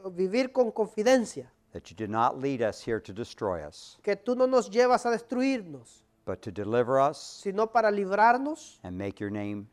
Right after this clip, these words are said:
Speaker 2: known through us.
Speaker 1: y hacer tu nombre conocido a través de nosotros.
Speaker 2: Amen.
Speaker 1: Amén.
Speaker 2: God bless you.
Speaker 1: Dios
Speaker 2: Hope
Speaker 1: lo-
Speaker 2: to see you Friday or Saturday. I'm buying the lunch, supper on Friday. Got
Speaker 1: Dios los
Speaker 2: that?
Speaker 1: bendiga.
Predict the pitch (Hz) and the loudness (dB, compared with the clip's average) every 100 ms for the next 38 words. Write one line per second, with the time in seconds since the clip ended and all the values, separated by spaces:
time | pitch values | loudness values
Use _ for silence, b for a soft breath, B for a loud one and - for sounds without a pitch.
0 | - 107 110 101 - 95 76 67 - 170 | -8 -6 -4 -6 -6 -6 -6 -12 -6 0
1 | 202 - 240 247 - 240 226 240 240 240 | 0 0 0 -2 -4 -4 0 2 2 2
2 | 226 - - 214 208 - - 254 247 196 | 0 -6 -4 -2 -2 -6 -4 0 0 -2
3 | 190 190 202 185 196 196 196 - 190 156 | -4 -4 -4 -8 -10 -8 -8 -8 -10 -10
4 | 117 _ - - 80 80 78 76 67 _ | -20 _ -20 -20 -18 -18 -18 -20 -20 _
5 | - 165 151 139 175 151 120 _ _ _ | -2 0 0 -4 -6 -6 -10 _ _ _
6 | _ _ _ _ _ _ _ _ - 120 | _ _ _ _ _ _ _ _ 2 4
7 | 123 175 - 139 90 _ - 156 247 - | 10 10 10 -2 -2 _ 4 6 6 0
8 | 175 175 160 - 170 185 190 208 170 - | -2 0 0 8 12 12 12 6 2 6
9 | 170 180 185 185 190 170 b b b 143 | 10 12 10 6 2 -2 b b b 6
10 | 170 156 180 185 185 175 185 190 165 - | 8 12 12 10 4 6 6 6 2 -10
11 | - - 196 143 139 139 135 160 156 143 | 0 6 6 6 6 4 6 10 12 12
12 | 101 120 139 254 320 170 277 269 240 277 | 8 6 8 10 10 10 10 4 4 0
13 | 294 208 147 135 | 0 0 -2 -6